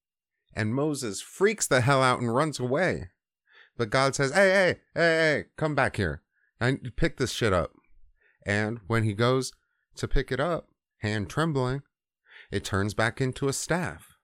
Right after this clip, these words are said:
"And this is the first sign I'm gonna give you for them to show that you are coming from me. Now, stick your hand in your cloak and take it out." And when Moses does this, his hand becomes all shriveled and ugly. And God says,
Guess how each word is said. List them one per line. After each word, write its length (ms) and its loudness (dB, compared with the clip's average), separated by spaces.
"And 180 -4
this 160 -6
is 100 -8
the 100 -4
first 400 -2
sign 240 0
I'm 160 -2
gonna 200 -4
give 280 -2
you 140 -2
for 220 -4
them 420 -2
to 100 -4
show 460 -2
that 160 -2
you 180 -2
are 60 -4
coming 300 -4
from 220 -4
me. 300 -6
Now, 480 -2
stick 340 -4
your 120 0
hand 340 0
in 100 -2
your 120 -2
cloak 460 -4
and 140 -4
take 260 -2
it 80 0
out." 280 -4
And 140 -2
when 100 0
Moses 380 -2
does 300 -4
this, 360 -6
his 220 -4
hand 260 0
becomes 360 -2
all 120 0
shriveled 680 0
and 160 -2
ugly. 520 -2
And 260 -2
God 280 0
says, 380 -2